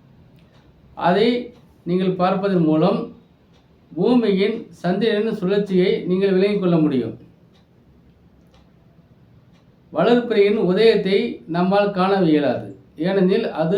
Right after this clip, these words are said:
பகலில் உதயமாகும், இரவில் மறையும். அதை நம்மால் பார்க்க முடியும். நாம் பிறை பார்ப்பது என்பது இதைத்தான்.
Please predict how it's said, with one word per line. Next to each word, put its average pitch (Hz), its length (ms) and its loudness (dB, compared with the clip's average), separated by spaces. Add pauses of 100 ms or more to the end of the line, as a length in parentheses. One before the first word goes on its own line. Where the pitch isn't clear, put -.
(120)
பகலில் 208 480 2
உதயமாகும், 160 580 0 (1300)
இரவில் 233 480 4
மறையும். 143 360 2 (960)
அதை 208 220 2
நம்மால் 202 420 2
பார்க்க 196 220 0
முடியும். 139 420 0 (760)
நாம் 214 320 2 (360)
பிறை 233 280 2
பார்ப்பது 202 420 2
என்பது 175 340 2 (280)
இதைத்தான். 180 520 0